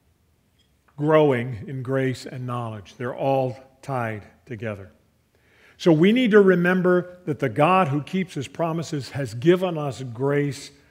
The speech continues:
to know and grow. So how should we remember those promises? We could, I suppose,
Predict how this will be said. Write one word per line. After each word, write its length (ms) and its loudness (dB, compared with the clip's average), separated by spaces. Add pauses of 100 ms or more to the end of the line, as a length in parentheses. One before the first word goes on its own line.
(320)
to 160 -8
know 640 -4 (560)
and 240 -8
grow. 480 -8 (1800)
So 160 -2
how 240 4
should 220 -2
we 100 2
remember 580 -2 (1120)
those 220 -8
promises? 640 -12 (1600)
We 180 0
could, 460 2
I 140 -4
suppose, 720 -8